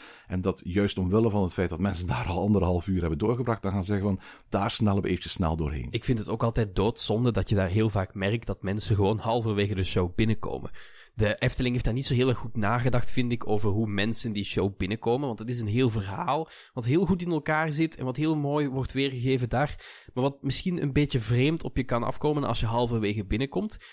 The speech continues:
Speaker 2: Nu, daar staat er dan wel zo'n kaarsje te branden en er staat een bordje met "Wacht hier". Maar ja, de meeste mensen hebben dat niet door. En dat heeft, eh, v-, nadelig effect voor die mensen, want die komen dan halverwege binnen.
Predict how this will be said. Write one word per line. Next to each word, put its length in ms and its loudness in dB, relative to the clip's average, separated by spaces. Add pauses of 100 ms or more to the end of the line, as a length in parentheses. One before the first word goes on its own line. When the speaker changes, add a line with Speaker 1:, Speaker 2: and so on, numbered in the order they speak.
(160)
Speaker 2:
Nu, 180 4
daar 160 2
staat 260 -2
er 60 0
dan 140 0
wel 140 2
zo'n 180 -4
kaarsje 400 -2
te 140 -2
branden 420 2
en 100 -4
er 80 -6
staat 180 -4
een 140 -6
bordje 360 -2
met 220 -6
"Wacht 280 -6
hier". 380 -2 (580)
Maar 360 0 (180)
ja, 240 0
de 140 -2
meeste 300 2
mensen 280 0
hebben 180 0
dat 160 -2
niet 260 -6
door. 520 0
En 220 -6
dat 180 -8
heeft, 420 -10
eh, 180 -20
v-, 140 -14 (120)
nadelig 560 -2
effect 320 -6
voor 220 -2
die 140 -2
mensen, 380 -2
want 140 -4
die 80 -10
komen 260 -10
dan 100 -10
halverwege 560 -2
binnen. 300 -4